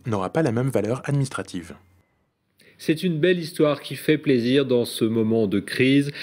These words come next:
Speaker 2: celle de la société Quapo, spécialisée dans la fabrication de meubles,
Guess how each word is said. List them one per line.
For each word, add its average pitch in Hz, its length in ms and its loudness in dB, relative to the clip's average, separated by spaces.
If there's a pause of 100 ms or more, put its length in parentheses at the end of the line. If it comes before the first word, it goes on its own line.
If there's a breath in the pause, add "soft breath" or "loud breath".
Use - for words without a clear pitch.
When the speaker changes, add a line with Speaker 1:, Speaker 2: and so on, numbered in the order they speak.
(160 loud breath)
Speaker 2:
celle 151 260 2
de 139 80 6
la 120 160 2
société - 680 -2
Quapo, 156 720 4 (120)
spécialisée 123 600 0
dans 123 120 2
la 107 100 0
fabrication 117 760 0
de 101 180 0
meubles, 143 480 2